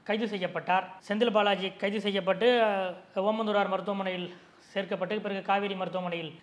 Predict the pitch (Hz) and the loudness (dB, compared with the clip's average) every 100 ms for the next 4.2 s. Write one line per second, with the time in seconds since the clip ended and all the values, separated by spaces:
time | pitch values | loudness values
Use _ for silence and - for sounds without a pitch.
0 | - 185 214 196 190 175 180 175 175 185 | -6 0 2 2 0 -6 -6 -6 -6 -6
1 | 196 220 196 202 202 175 - - _ _ | -4 -4 -2 0 0 -2 -10 -20 _ _
2 | 196 214 220 196 190 185 185 175 160 151 | 0 2 2 -2 -2 -4 -4 -4 -4 0
3 | 160 165 202 202 196 226 233 220 196 208 | 0 0 0 4 4 4 4 4 2 -2
4 | 185 | -4